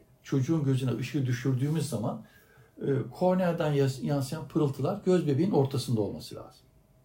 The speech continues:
Bir. Kırmızı, e, göz bebeğinin kırmızı parlaması o delikten bakıldığı zaman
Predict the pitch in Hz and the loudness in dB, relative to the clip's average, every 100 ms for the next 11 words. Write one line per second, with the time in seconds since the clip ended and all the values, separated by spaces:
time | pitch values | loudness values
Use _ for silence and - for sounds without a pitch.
0 | - 107 - - _ _ - - - - | -6 -4 -4 -12 _ _ -20 -20 -20 -20
1 | _ - 190 185 190 - 220 - - - | _ -6 0 2 2 4 4 4 0 -18
2 | - - 151 147 139 131 120 160 165 151 | -10 0 2 4 4 2 4 6 6 4
3 | 127 127 120 - - - 135 135 - - | 2 4 2 -2 -8 -2 0 0 -2 -4
4 | 123 107 107 110 - 143 131 120 - 123 | -2 0 -2 -4 -2 2 4 2 2 2
5 | 120 123 120 120 107 95 101 | 2 2 2 2 -2 -4 -8